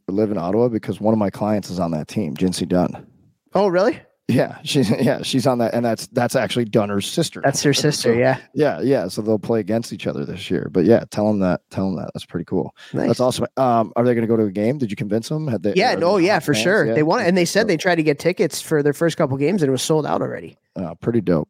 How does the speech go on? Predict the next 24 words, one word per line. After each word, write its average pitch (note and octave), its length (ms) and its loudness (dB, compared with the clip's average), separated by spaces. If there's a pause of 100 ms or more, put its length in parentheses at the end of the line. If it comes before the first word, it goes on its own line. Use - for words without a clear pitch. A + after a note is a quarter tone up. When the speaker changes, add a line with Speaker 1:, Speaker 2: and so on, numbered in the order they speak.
Speaker 1:
pretty G#2+ 180 4
dope. F#2 260 0
The G#2+ 80 -2
more C3 220 2
people D#3+ 240 -2
playing D#3 300 -2
hockey, C3 360 2
the G#2+ 80 -6
better G#2+ 240 0
in F#2+ 80 -6
this F#2 180 -8
world. F2 220 -2
Let's G2 160 0
go. F2 320 0 (340)
Speaker 2:
Absolutely. C#3 760 0 (320)
Uh, D#3+ 260 4
going F3 320 2
back E3+ 240 2
to E3 100 -2
the D3 80 2
penalty D3 400 2
kill, C3 240 0
though, A#2 360 -4 (340)
um, C3+ 460 2